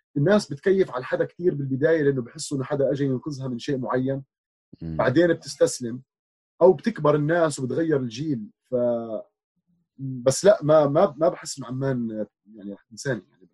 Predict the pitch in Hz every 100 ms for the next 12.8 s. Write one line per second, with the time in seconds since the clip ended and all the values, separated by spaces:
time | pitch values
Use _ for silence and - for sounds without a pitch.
0 | 131 90 82 87 151 143 - - 143 147
1 | 120 123 117 120 147 - 277 _ - -
2 | 147 139 165 143 139 180 143 120 - _
3 | _ _ _ - 135 135 135 135 143 160
4 | 156 156 165 - 156 139 147 156 135 135
5 | 170 180 180 139 127 151 170 147 160 135
6 | 131 160 143 147 - 127 135 _ _ _
7 | _ - 135 165 175 147 180 175 175 170
8 | 175 156 147 170 156 156 - - 165 139
9 | - 170 - 131 135 120 131 - - 101
10 | 92 98 92 87 71 69 _ - 143 170
11 | - 135 127 135 127 190 165 147 160 151
12 | 120 - 139 120 127 123 92